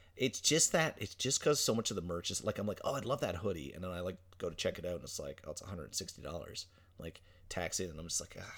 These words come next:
God, I can buy, I can buy, like, a hoodie from Lululemon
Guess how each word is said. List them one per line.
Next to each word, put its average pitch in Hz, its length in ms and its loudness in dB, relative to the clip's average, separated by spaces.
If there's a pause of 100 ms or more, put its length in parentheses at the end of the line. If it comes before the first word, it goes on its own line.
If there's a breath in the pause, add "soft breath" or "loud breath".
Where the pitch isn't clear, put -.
(120)
God, 80 180 -4
I 98 60 0
can 120 140 -4
buy, 98 320 2
I 120 100 2
can 123 140 -2
buy, 104 160 6
like, 92 180 2
a - 60 -8
hoodie 98 440 0 (220 soft breath)
from 95 200 -2
Lululemon 90 760 0